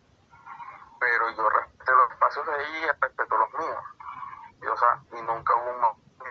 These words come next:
ningún problema y todo queda en su lugar. Y pues, al respecto a los singles que se ganan la mala voluntad de las parejas, eso, porque relativamente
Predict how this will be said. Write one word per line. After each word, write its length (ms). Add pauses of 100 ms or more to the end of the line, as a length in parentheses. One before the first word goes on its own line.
(200)
ningún 320
problema 520 (920)
y 160
todo 300
queda 180
en 80
su 140
lugar. 340 (760)
Y 180
pues, 320 (220)
al 140
respecto 420
a 40
los 140
singles 400
que 500
se 240
ganan 360
la 80
mala 200
voluntad 400
de 80
las 120
parejas, 360 (320)
eso, 160
porque 220 (560)
relativamente 800